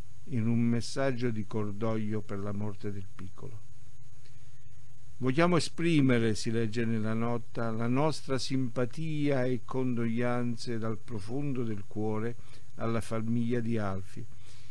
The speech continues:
in questo tempo di estrema angoscia. È stato un viaggio devastante per loro. Ora chiediamo sia rispettata la loro privacy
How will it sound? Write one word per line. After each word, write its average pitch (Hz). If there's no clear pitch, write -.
in 120
questo 127
tempo 131
di 117
estrema 120
angoscia. 101
È 127
stato 135
un 123
viaggio 139
devastante 135
per 123
loro. 113
Ora 131
chiediamo 151
sia -
rispettata 120
la 117
loro 117
privacy 107